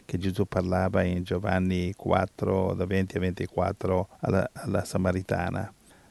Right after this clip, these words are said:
che diceva, eh, diceva il, ehm, vuoi leggere una scrittura due? Di, vai lì a Gio-, Giovanni quattro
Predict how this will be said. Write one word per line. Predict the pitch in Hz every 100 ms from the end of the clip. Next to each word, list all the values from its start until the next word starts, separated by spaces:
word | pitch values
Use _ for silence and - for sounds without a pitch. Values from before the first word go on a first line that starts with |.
| _
che | -
diceva, | 92 95 - 104 101 98 -
eh, | 107 98 95 95 95 95 -
diceva | - - - 101 95
il, | 92 92
ehm, | 90 92 98 95 98 - _ _ _ - - -
vuoi | 190
leggere | 117 87 95
una | 90 90
scrittura | - 95 - 92
due? | 87 95 90 85
Di, | 87
vai | 92 104
lì | 104 92
a |
Gio-, | 87 87 87
Giovanni | 95 87 87 90
quattro | 92 92 92 - 95 95